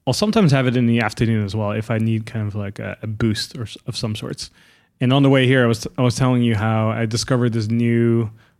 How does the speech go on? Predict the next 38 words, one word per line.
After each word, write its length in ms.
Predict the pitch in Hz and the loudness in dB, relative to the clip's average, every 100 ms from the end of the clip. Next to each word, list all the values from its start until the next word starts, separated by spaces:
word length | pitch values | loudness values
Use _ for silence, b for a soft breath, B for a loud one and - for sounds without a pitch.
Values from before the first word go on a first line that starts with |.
| - | -8
brand 420 | 117 120 120 113 | 0 2 2 0
called 220 | 120 104 | -2 -4
Vital 340 | 98 107 120 110 | 0 0 2 0
Protein. 480 | - 113 170 202 - _ b b b b b _ _ | 0 2 2 2 0 _ b b b b b _ _
And 300 | 123 120 117 107 | 0 2 2 0
they 220 | 113 143 | 2 2
make, 440 | 147 139 - - _ - | 4 2 -2 -14 _ -6
uh, 160 | 110 | -4
protein 340 | 101 202 226 147 | 0 0 4 4
powder 420 | 110 110 113 104 - | 4 2 2 -2 -4
with 240 | 117 107 | -2 -2
collagen, 440 | - 190 117 95 - - _ _ | -2 2 2 0 -12 -20 _ _
which 160 | 117 107 | -10 -6
is 80 | 107 | -4
great 180 | 120 113 | -4 -2
for 140 | 117 | -2
your 140 | 107 104 | -2 -2
skin. 580 | - 113 107 107 104 - | -2 -2 0 -2 -4 -8
And 480 | 110 104 98 98 92 _ - | -8 -6 -6 -8 -10 _ -12
if 140 | 104 | -4
you're 100 | 113 | -2
a 60 | 104 | 0
woman, 300 | 110 104 101 | -2 -2 -2
you 120 | 104 | -2
would 100 | 104 | -2
definitely 320 | 107 117 107 | -4 -4 -4
love 140 | 104 | -4
it 100 | 101 | -4
'cause 180 | 101 104 | -6 -8
it'll 200 | 104 101 | -8 -8
be 120 | 104 | -8
good 180 | 104 107 | -4 -6
for 120 | - | -4
your 120 | 104 104 | -6 -4
skin 280 | 113 98 | -6 -6
and 180 | 98 98 | -6 -8
glow 400 | 104 110 107 107 | 0 2 4 4
and, 140 | 95 | 0